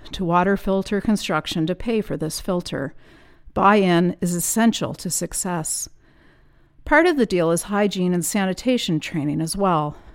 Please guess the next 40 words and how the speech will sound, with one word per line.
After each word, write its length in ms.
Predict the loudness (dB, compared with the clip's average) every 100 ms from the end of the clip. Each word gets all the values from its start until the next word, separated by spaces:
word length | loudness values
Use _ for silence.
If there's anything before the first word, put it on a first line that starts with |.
| -20 -16 -4
This 180 | -4 0
family 380 | 0 2 2
doesn't 320 | 2 0 0 -2
have 180 | -2
a 40 | 0
latrine 560 | 0 -2 -2 0 2 0
yet. 300 | -2 -6 -8 -16 -20 -20 -10
They 100 | -4
sheepishly 720 | -4 -2 -2 0 -2 0 2 2
admit 360 | 2 2 0
they 120 | -2 -4
still 320 | -4 -2 0
go 240 | 2 2
across 400 | 2 0 -2 -2
the 80 | -4
road 320 | -2 0 -2
to 100 | -4
the 140 | -4 -2
edge 160 | 0
of 100 | -2
the 40 | -4
field 380 | -2 0 0 -2
to 120 | -4
use 220 | -4 -4
the 80 | -6
washroom. 600 | -4 -6 -8 -8 -8 -8 -14 -20 -20 -20 -2
But 160 | 2 6
that 180 | 6
will 140 | 6 4
be 140 | 2
the 100 | 2
next 300 | 2 0 -4
step. 420 | -10 -8 -10 -12 -20 -20 _ _ _ _ _ _ -20 _ _ _ 0
Neighbors 480 | 2 4 2 0 0
watch 340 | 0 0 -2
as 120 | -6
the 80 | -6
filter 360 | -4 -4 -2 -2
is 140 | -2
assembled. 640 | -4 -2 0 0 -2 -6